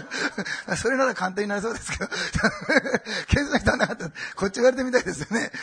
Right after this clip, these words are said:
でもね、つまり、これは最高の褒め言葉ですよ。しかしそのモーセは死んだってのはモーセを否定したんじゃない。モーセは素晴らしい指導者だった。モーセは本当に素晴らしい神の器だった。だけど、モーセが、に神、私が命じていた使命、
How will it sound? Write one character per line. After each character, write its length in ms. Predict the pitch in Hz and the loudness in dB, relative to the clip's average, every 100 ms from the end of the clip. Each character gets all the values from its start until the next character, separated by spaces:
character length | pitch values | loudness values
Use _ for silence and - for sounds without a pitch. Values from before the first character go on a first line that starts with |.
| - | -6
で 100 | - | 0
も 100 | 208 | 2
ね、 100 | 208 | 2
つ 80 | 202 | 8
ま 80 | 247 | 8
り、 100 | - - - - | 8 -4 -20 -12
こ 180 | - 165 | 0 4
れ 60 | |
は 80 | 220 | 6
最 240 | - 208 220 | 6 4 2
高 160 | 262 | 2
の 60 | 247 | 2
褒 20 | |
め 60 | 240 | 2
言 80 | 226 | 0
葉 140 | 175 | -2
で 100 | 175 | -4
す 80 | - | -12
よ。 160 | 104 _ _ _ _ _ | -14 _ _ _ _ _
し 140 | - - | 0 4
か 160 | 294 | 4
し 80 | 247 | 4
そ 160 | - 233 | 2 2
の 80 | 240 | 0
モ 120 | 240 | 0
ー 40 | |
セ 100 | 220 | 0
は 80 | 170 | 0
死 140 | - | -2
ん 40 | 180 | -2
だ 100 | 208 | -4
っ 40 | |
て 80 | 165 | -2
の 20 | |
は 40 | 147 | -4
モ 160 | 226 | -2
ー 40 | 269 | -2
セ 100 | 143 | -6
を 40 | |
否 60 | - | -6
定 140 | 190 | -6
し 60 | - | -2
た 100 | 240 | -4
ん 40 | |
じ 60 | 147 | -4
ゃ 20 | |
な 80 | - | -14
い。 40 | - _ _ _ _ _ _ _ - | -20 _ _ _ _ _ _ _ -2
モ 160 | 214 | 0
ー 40 | 254 | 2
セ 80 | 220 | 0
は 60 | |
素 120 | - | -2
晴 60 | 233 | -2
ら 100 | 254 | 0
し 80 | 262 | 0
い 20 | |
指 100 | 254 | 2
導 100 | 220 | 0
者 60 | 175 | -2
だ 60 | |
っ 80 | 151 | -6
た。 200 | - 107 _ _ _ _ - | -12 -16 _ _ _ _ -2
モ 140 | 226 | -2
ー 40 | |
セ 80 | 208 | 0
は 60 | 151 | -2
本 180 | 160 202 | -2 2
当 120 | 269 | 0
に 80 | 269 | 0
素 100 | - | 0
晴 60 | |
ら 80 | 254 | -2
し 60 | 226 | 0
い 40 | |
神 180 | 220 226 | 0 0
の 100 | 180 | -2
器 40 | |
だ 160 | 196 160 | -4 -4
っ 100 | - | -8
た。 180 | - - - - | -14 -14 -20 0
だ 180 | 123 277 | 6 6
け 120 | 254 | 6
ど、 280 | 262 214 - _ _ _ _ | 4 4 2 _ _ _ _
モ 240 | - 311 339 | 0 2 2
ー 40 | |
セ 140 | - 262 | 2 4
が、 320 | 254 175 - _ _ | 4 4 -2 _ _
に 120 | 202 | -6
神、 200 | - 247 | 2 2
私 280 | 202 233 220 | 4 2 4
が 100 | 247 | 4
命 140 | 214 226 | 4 2
じ 60 | |
て 100 | 240 | -2
い 40 | 233 | -2
た 100 | 214 | 0
使 160 | - | 0
命、 240 | 190 135 | -2 -4